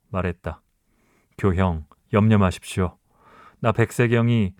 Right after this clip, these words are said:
설신이의 치료를 받을 수 있도록 최선을 다해 간청하겠습니다. 이 백세경은 결코 교형이 수년간 보살펴준 정을 잊지 않을 것입니다."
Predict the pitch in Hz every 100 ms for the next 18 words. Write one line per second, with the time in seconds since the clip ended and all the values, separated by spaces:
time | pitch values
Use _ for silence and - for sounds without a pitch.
0 | _ _ _ - - 151 - 143 135 127
1 | 120 - - 160 143 123 123 - 110 -
2 | 110 101 - 160 156 139 131 113 104 98
3 | - - 190 107 98 95 - 90 87 85
4 | _ _ _ _ _ _ - 110 110 -
5 | 120 113 110 113 104 - _ _ _ -
6 | 131 135 - 135 - 123 120 123 123 110
7 | - - 143 135 131 123 113 - 123 110
8 | 120 107 104 101 95 92 87 _ _ _
9 | 117 - 113 101 98 92 - 87 82 82